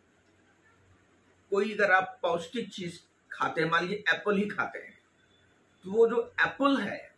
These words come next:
से वो आपके लिए pick me up का काम करेगा। ऐसी कोई चीज जो आपको स्वस्थ बनाए रखे, आपको खुशनुमा रखे,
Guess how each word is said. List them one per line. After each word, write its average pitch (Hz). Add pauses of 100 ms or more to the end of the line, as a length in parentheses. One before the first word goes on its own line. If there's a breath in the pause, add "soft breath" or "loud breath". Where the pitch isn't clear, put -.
(960)
से 208 (640)
वो 196
आपके 175
लिए 214 (240)
pick 262
me 190 (300)
up 202
का 156
काम 113
करेगा। - (1160)
ऐसी 147
कोई 143
चीज 175 (360 soft breath)
जो 151
आपको 165
स्वस्थ -
बनाए 135
रखे, 131
आपको 160
खुशनुमा 175
रखे, -